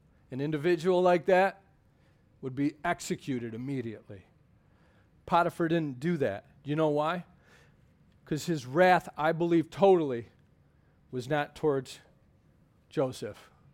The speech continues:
It was towards Potiphar's wife. I believe he knew the kind of woman she was, and he knew the kind of man that, that Joseph was. Eleven years of living a godly life.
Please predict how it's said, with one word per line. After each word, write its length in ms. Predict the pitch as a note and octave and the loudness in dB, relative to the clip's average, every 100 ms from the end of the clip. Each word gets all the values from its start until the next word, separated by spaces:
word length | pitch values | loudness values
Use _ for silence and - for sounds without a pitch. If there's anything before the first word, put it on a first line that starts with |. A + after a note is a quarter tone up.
| _ _ _ _ _ _ _ | _ _ _ _ _ _ _
It 40 | - | -18
was 140 | G#2 | -18
towards 240 | - A#2 G2 | -10 -12 -10
Potiphar's 500 | C3 A2 G2 G#2+ F#2+ | -8 -8 -10 -18 -14
wife. 360 | G2 F2+ - _ _ _ _ _ _ _ _ _ _ _ _ | -16 -16 -20 _ _ _ _ _ _ _ _ _ _ _ _
I 80 | C3 | -6
believe 360 | C#3+ C#3+ D3 C#3 | -4 0 0 -2
he 140 | D#3 | -4
knew 220 | D3 D3+ | -2 -2
the 80 | C#3+ | -2
kind 320 | C3+ E3 D3+ | -6 -6 -6
of 100 | B2+ | -8
woman 280 | A#2+ D3+ D#3+ | -6 -6 -6
she 180 | D#3 E3+ | -8 -10
was, 320 | D#3 D#3 E3 | -2 0 0
and 140 | C3 A#2+ | -6 -8
he 100 | D3 | -6
knew 180 | C#3+ | -4
the 80 | C#3 | -6
kind 300 | - D#3 C#3 | -8 -8 -8
of 60 | B2+ | -10
man 320 | C3 C3+ B2+ _ _ _ _ - | -8 -8 -10 _ _ _ _ -10
that, 140 | B2 C3+ _ | -10 -12 _
that 220 | F3+ B2+ | -10 -10
Joseph 480 | A2 B2+ B2+ - A2+ | -6 -8 -8 -12 -14
was. 320 | G#2 G2 - - _ _ _ _ _ _ _ - | -16 -16 -20 -20 _ _ _ _ _ _ _ -10
Eleven 480 | C3+ D3+ E3+ F3+ | 0 4 4 4
years 520 | F3 E3+ C#3 G2 - - _ _ _ _ _ _ _ _ | 2 0 -2 -8 -16 -20 _ _ _ _ _ _ _ _
of 140 | C3+ C3 | -10 -4
living 320 | D3 D3+ D#3 | 2 2 2
a 60 | |
godly 480 | B2 C#3+ D3 D3+ D3+ | -2 -2 -2 -2 -4
life. 480 | C#3+ C#3 G#2+ - - | 0 0 -2 -10 -20